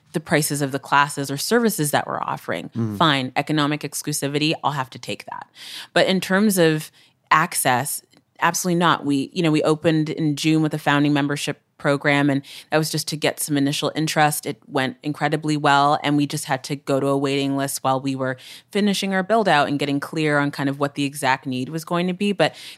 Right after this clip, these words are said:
Speaker 1: come this Friday, we're opening up the membership again, and there's no application process. You just fill it out and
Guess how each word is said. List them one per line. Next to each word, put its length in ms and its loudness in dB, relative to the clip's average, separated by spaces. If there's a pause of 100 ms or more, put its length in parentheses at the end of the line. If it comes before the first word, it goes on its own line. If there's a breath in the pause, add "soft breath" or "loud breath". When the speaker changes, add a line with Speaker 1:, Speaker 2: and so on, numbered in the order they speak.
Speaker 1:
come 240 2
this 200 -2
Friday, 580 4
we're 320 0 (220)
opening 380 0
up 220 -2
the 60 -2
membership 520 -2
again, 420 2
and 160 2 (720 loud breath)
there's 200 0
no 120 4
application 600 0
process. 440 -4
You 80 -6
just 200 -2
fill 200 2
it 60 2
out 220 4
and 280 -2